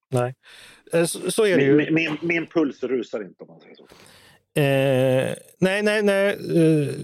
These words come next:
Speaker 1: s-, så är det förstås. Nooshi Dadgostar, denna ständiga vän av den fria pressen, hon föreslog ju motsvarande kontroller uppe hos Aftonbladet. Eh, ska vi ge oss upp på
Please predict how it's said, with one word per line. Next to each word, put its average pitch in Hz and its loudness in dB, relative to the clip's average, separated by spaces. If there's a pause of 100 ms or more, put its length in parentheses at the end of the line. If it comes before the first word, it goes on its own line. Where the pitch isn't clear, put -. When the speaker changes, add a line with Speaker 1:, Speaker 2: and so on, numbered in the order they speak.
(120)
Speaker 1:
s-, - -10
så 170 2
är 156 2
det 165 2
förstås. 113 -4
Nooshi 196 0
Dadgostar, 185 0
denna 147 0
ständiga 143 0
vän 135 0
av 135 2
den 135 -2
fria 139 2
pressen, 156 -2
hon 175 0
föreslog 196 0
ju 165 4
motsvarande 156 0
kontroller 135 0
uppe 131 -2
hos 143 0
Aftonbladet. 143 -2 (100)
Eh, 139 2
ska 151 -2
vi 151 2
ge 160 4
oss 156 2
upp 214 -2
på 196 0